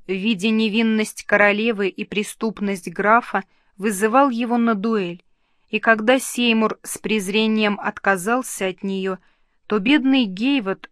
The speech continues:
с горячностью сказал ему: «Бог не простит злодею, виновному в смерти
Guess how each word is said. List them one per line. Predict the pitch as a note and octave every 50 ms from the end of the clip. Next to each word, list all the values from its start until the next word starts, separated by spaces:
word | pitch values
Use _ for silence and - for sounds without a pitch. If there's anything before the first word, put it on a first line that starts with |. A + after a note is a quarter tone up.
| _ _
с | F#3+ F#3 F#3
горячностью | F3 G#3 G#3 A#3+ B3+ C4 - - - A#3+ A#3+ - - - - A#3 A3+ - -
сказал | - - - - A#3 A#3 G#3+ G#3+ A#3 A3 G3+ F#3+
ему: | F#3 F3+ F3+ F#3 F#3+ F#3 F3+ F3 - _ _ - - - _ - - - _ _ _ _
«Бог | F#3+ F3+ F#3 B3+ C#4 C4+ - -
не | C4 B3+
простит | - - B3 B3+ B3 - - - - C4 B3 F3
злодею, | F3 E3 F#3 G3 G3 G3 F3+ E3 F3+ A3+ B3 B3+ A3+ G3+ F3+ - - _
виновному | G3+ F3+ F3 F#3+ G3 G3 G3+ G3+ F#3+ F#3 G3+ G3 F#3+ F#3+ F#3+ F3+
в | -
смерти | - - - G3+ G3+ G#3+ G#3+ A3 - - - - G3+ F#3+